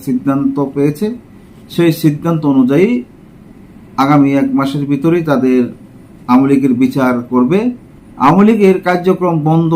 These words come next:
করে দেওয়া বা আওয়ামী লীগকে নিষিদ্ধ করা, এটা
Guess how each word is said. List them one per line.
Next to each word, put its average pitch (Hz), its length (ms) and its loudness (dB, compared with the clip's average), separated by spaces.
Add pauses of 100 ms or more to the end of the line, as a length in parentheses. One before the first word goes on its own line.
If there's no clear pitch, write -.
করে 156 220 0
দেওয়া 143 180 4 (120)
বা 139 80 2 (100)
আওয়ামী 151 280 2
লীগকে 170 300 -2 (100)
নিষিদ্ধ 160 320 -2 (160)
করা, 127 200 2 (1200)
এটা 202 200 2